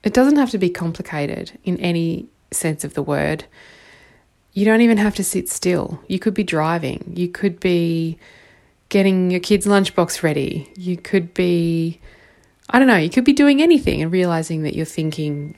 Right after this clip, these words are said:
about the future or the past. Excuse those dings in the background. That's me getting, um, messages on my computer. <laughs> And as we know, this podcast is all about the messiness of life and the magic of life.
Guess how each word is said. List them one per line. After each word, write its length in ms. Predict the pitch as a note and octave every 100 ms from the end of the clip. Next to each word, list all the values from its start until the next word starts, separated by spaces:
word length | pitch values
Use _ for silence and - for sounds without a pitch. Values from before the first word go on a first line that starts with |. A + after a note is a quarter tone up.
| _ -
about 540 | C#3+ C#3+ C#3+ - -
the 80 | -
future 420 | - C#3 - -
or 80 | -
the 80 | -
past. 560 | - C3+ - - -
Excuse 440 | - - - A3+ -
those 200 | D3+ D3
dings 300 | D#3+ E3 D#3+
in 80 |
the 80 | D3
background. 520 | D#3 - F3 F3+ G3
That's 420 | F#3+ G3 - - - _ _ _ _ _ _
me 220 | - F3 E3
getting, 420 | D#3 D3 C#3+ - _
um, 340 | E3 D3 C#3 - - -
messages 460 | F3 F3 F3+ D#3+
on 120 | -
my 140 | D3+ D3+
computer. 500 | - E3 - F#3 F#3+
<laughs> 60 | - - - - - - A#4 - - - - - - - - - D4
And 160 | C#4
as 180 | C4+ B3
we 120 | B3
know, 240 | A3 F#3+ F3+
this 400 | F#3 - - -
podcast 640 | G3+ F#3 F#3 E3+ E3+ -
is 160 | - E3
all 260 | - E3 E3
about 420 | E3 D#3 D#3 - _ _ -
the 80 |
messiness 680 | E3 D#3+ - D#3+ D3+ - - -
of 160 | D#3 D#3+
life 380 | D#3 E3 F#3 F3
and 100 | E3
the 60 |
magic 340 | D#3 D3+ E3 D#3
of 80 |
life. 440 | D#3 D3 E3 F#3